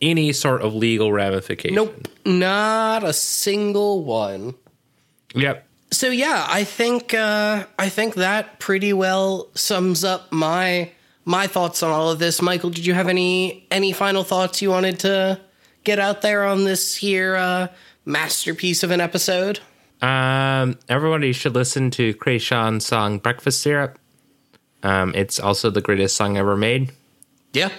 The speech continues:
Speaker 1: You know, just, uh, be, be cool to each other. <laughs>
Speaker 2: As, as we always say, be cool to each other.
Speaker 1: Yes.
Speaker 2: Particularly
Speaker 1: That's
Speaker 2: if you happen to be a lawyer who is listening to this podcast.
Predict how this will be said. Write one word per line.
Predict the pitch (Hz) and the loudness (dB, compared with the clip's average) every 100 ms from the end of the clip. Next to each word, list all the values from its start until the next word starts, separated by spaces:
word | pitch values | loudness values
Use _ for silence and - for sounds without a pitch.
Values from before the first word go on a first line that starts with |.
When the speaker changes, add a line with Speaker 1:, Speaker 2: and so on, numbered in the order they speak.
| - | -8
Speaker 1:
You | 117 113 | 0 2
know, | 113 117 | 2 2
just, | 123 135 123 - - | 0 0 -2 -4 0
uh, | 135 135 135 131 _ _ - | 2 2 0 -4 _ _ 0
be, | 135 135 131 135 67 65 - _ _ - | 2 4 2 0 -2 -8 -18 _ _ -6
be | - 143 147 139 | 0 2 2 0
cool | - 165 156 156 151 131 120 | -2 0 2 2 2 2 0
to | - - 123 120 110 | -4 -2 2 2 0
each | 104 107 101 - - - | 2 0 0 -6 -18 -8
other. | 107 101 - 92 85 - - - - - - - - - | -4 -2 0 0 0 0 -2 -2 -2 -4 -8 -18 -4 0
<laughs> | 311 - - _ | 0 -2 -20 _
Speaker 2:
As, | 151 165 165 165 - | 0 2 2 0 -2
as | 156 165 175 | -2 0 0
we | 185 | 0
always | 185 190 185 | 0 0 0
say, | 208 190 151 151 - _ _ _ _ - 165 - _ - - - | 0 0 0 -4 -8 _ _ _ _ -4 -4 -6 _ -20 -20 -10
be | - 156 | -2 -2
cool | - 170 120 | 2 0 2
to | 113 | 0
each | 117 127 | 0 0
other. | 110 107 120 135 - 170 160 - - _ _ _ _ | 0 0 0 -2 -2 -2 -2 -10 -20 _ _ _ _
Speaker 1:
Yes. | 180 160 135 | 0 2 0
Speaker 2:
Particularly | - 170 190 185 190 185 180 196 202 | -2 0 -2 0 0 2 2 2 0
Speaker 1:
That's | - | 0
Speaker 2:
if | 185 208 | -2 0
you | |
happen | 185 226 202 196 | 0 0 0 -2
to | |
be | 190 196 | 0 0
a | |
lawyer | 190 202 214 220 214 | 2 2 2 0 -2
who | 226 | -2
is | 220 | 0
listening | 233 220 233 226 | 0 0 0 0
to | 233 | 0
this | 233 233 | -2 0
podcast. | 254 180 117 104 117 - | -2 0 -2 -2 -2 -2